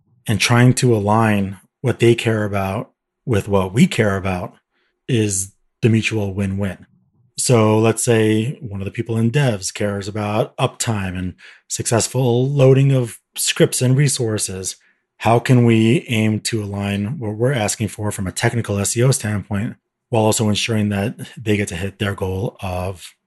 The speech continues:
uptime and a bunch of good two hundreds and successful resources being loaded? That's how we aim to go about it. And we, when we start working with maybe an in-house dev team or even a third-party dev team for our client,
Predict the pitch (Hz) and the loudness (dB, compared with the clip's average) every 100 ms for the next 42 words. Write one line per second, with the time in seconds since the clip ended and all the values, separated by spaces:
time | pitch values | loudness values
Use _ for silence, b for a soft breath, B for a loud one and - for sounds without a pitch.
0 | _ _ _ - 113 - 98 90 85 78 | _ _ _ -4 -4 -4 -6 -6 -8 -12
1 | _ _ _ _ _ - 113 110 107 - | _ _ _ _ _ -4 -2 -2 -2 2
2 | 120 113 104 95 92 - - _ - 110 | 2 2 0 -4 -8 -8 -10 _ -16 -14
3 | 90 85 _ _ _ - - - 117 101 | -14 -18 _ _ _ -12 -6 -2 -2 -2
4 | 101 - 92 92 92 92 95 104 92 90 | -4 -4 -8 -10 -12 -10 -6 -6 -6 -10
5 | B B B 120 117 139 123 104 107 101 | B B B -2 0 4 2 2 -2 -2
6 | 95 113 98 92 95 95 95 95 95 - | -4 -8 -10 -8 -8 -8 -8 -8 -8 -6
7 | 117 117 120 120 107 104 107 101 98 101 | 0 2 2 0 -2 -4 -4 -6 -6 -8
8 | 92 104 117 104 98 90 - 107 95 - | -8 -6 -4 -4 -4 -8 -10 -10 -8 -8
9 | 95 92 B B - 190 165 - 113 127 | -8 -8 B B 4 6 6 4 2 0
10 | - 101 95 104 - 101 95 - 98 92 | -4 -8 -8 -10 -8 -8 -10 -10 -10 -10
11 | - 110 127 101 | -8 -2 -2 -2